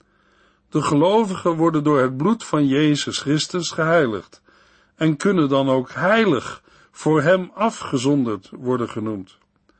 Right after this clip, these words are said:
Zowel Jezus Christus als de gelovigen zijn allen uiteen. Sommigen denken bij uiteen aan het feit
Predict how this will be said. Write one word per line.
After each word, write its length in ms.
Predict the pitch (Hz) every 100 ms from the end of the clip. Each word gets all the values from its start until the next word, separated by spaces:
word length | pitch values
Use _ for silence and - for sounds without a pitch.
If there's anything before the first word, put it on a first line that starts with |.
| _ _ _ _ _
Zowel 360 | - 175 170 160
Jezus 540 | 151 180 196 151 113
Christus 480 | - 143 147 143 139
als 200 | 123 113
de 120 | -
gelovigen 840 | - 113 117 147 147 127 127 135 139 _ _ _
zijn 380 | - 143 139 -
allen 480 | 170 170 165 165 -
uiteen. 840 | 156 190 185 - 151 123 92 78 _ _ _ _ _ _ _ _ _ _ _ _
Sommigen 540 | - 214 196 160 139
denken 380 | 127 131 131 139
bij 280 | 127 127 131
uiteen 680 | - 151 143 - 143 156 180
aan 200 | 143 139
het 120 | 139 -
feit 480 | 135 143 175 -